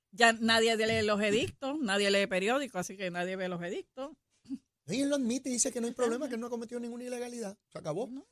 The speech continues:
Speaker 2: Y lo más in-, lo más interesante, o lo más importante a mi juicio, es el silencio sepulcral de todo el liderato del Partido Popular
Speaker 1: Pero es
Speaker 2: en
Speaker 1: que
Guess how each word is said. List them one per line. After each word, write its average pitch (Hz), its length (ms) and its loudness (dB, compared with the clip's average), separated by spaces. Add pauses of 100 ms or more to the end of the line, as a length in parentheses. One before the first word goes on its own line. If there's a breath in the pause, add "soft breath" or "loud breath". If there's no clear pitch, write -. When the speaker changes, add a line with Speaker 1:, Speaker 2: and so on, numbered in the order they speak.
(100)
Speaker 2:
Y 151 140 2
lo 131 100 4
más 131 160 4
in-, 233 240 0
lo 123 140 -4
más 131 180 0
interesante, 143 840 -2 (160)
o 117 140 -8
lo 110 80 -4
más 139 320 -2
importante 143 680 -8
a 127 40 -4
mi 120 100 -6
juicio, 139 300 -6
es 135 160 -6 (1120)
el 131 220 0
silencio 135 720 2
sepulcral 165 880 -4
de 151 100 -6
todo 170 400 -4
el 196 100 0
liderato 143 540 0
del 170 160 -2
Partido 147 420 -4
Popular 180 320 -2
Speaker 1:
Pero 220 60 4
es 185 60 4
Speaker 2:
en - 20 -2
Speaker 1:
que 247 80 2